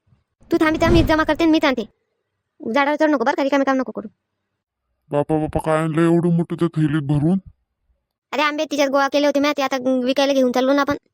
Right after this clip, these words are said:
Speaker 1: चल आता, झालं का तू? तुला बी तहान लागली असेल, भूक लागली असेल, चल लवकर घरी जाऊ.
Speaker 2: हो, हो, चल, चल.
Speaker 1: अरे चल लवकर, लवकर चल, माकडे तुझ्या मागं, लवकर चल.
Speaker 2: आता घरी जायचं ना, काहून रिकामं मला मजाक करून नेली?
Speaker 1: अरे मजाक नाही करून राहिली मी, खरंच माकडे, चल लवकर,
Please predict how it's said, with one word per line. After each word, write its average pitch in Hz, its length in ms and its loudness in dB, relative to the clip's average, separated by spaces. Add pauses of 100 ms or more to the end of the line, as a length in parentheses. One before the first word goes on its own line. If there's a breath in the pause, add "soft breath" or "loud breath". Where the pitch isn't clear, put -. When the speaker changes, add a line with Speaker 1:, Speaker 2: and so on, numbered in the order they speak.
(720)
Speaker 1:
चल 339 100 2
आता, 277 160 0
झालं 294 160 2
का 302 80 -2
तू? 330 120 0 (220)
तुला 311 120 -2
बी 294 100 -4
तहान 294 140 0
लागली 285 160 -2
असेल, 285 180 -2
भूक 262 140 -2
लागली 269 140 0
असेल, 269 260 -2
चल 330 100 0
लवकर 285 200 0
घरी 247 160 0
जाऊ. 208 100 -4 (1040)
Speaker 2:
हो, 156 60 4
हो, 151 360 2
चल, 160 220 2
चल. 135 200 -2 (1160)
Speaker 1:
अरे 269 120 0
चल 320 160 0
लवकर, 320 180 0
लवकर 320 180 0
चल, 311 180 -2
माकडे 294 240 -2
तुझ्या 311 120 0
मागं, 302 200 0
लवकर 302 200 0
चल. - 420 -6 (440)
Speaker 2:
आता 147 180 -2
घरी 147 240 4
जायचं 147 380 0
ना, 151 100 2
काहून 147 320 -2
रिकामं 147 400 0
मला 147 240 0
मजाक 147 400 0
करून 147 220 2
नेली? 147 420 -2 (1120)
Speaker 1:
अरे 262 100 0
मजाक 277 120 2
नाही 302 140 -2
करून 277 120 0
राहिली 285 160 2
मी, 277 100 2
खरंच 277 160 0
माकडे, 277 280 0
चल 302 80 0
लवकर, 285 180 -4